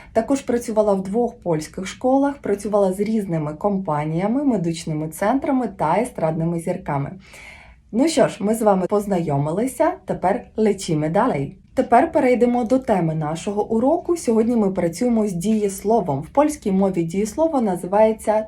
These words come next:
часовник, не плутайте з числівником.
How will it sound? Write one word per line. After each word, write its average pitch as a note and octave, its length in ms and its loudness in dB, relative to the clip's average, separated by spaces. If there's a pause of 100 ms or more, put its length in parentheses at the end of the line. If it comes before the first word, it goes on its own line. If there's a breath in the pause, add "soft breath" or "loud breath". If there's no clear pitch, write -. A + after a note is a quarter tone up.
часовник, G3+ 840 0
не D4+ 160 0
плутайте G3 600 -4
з - 100 -10
числівником. C#3 800 -8